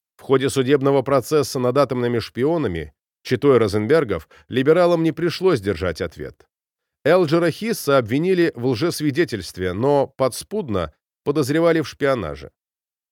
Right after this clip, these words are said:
Дело Оппенгеймера было иного свойства. Несмотря на индивидуальные подозрения Стросса, никаких улик, изобличающих Оппенгеймера в передаче секретных сведений, не нашлось. Комиссия Грея полностью оправдала его по этому вопросу.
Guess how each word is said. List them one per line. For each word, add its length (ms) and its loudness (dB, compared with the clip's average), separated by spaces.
Дело 340 2
Оппенгеймера 600 2
было 280 0
иного 300 0
свойства. 560 -12
Несмотря 600 0
на 140 2
индивидуальные 760 0
подозрения 640 0
Стросса, 500 -4
никаких 560 -4
улик, 480 -2
изобличающих 960 0
Оппенгеймера 680 0
в 80 -6
передаче 480 2
секретных 560 -2
сведений, 640 -2
не 160 -4
нашлось. 560 -8
Комиссия 520 0
Грея 320 2
полностью 600 0
оправдала 580 0
его 200 0
по 140 -2
этому 320 0
вопросу. 580 -6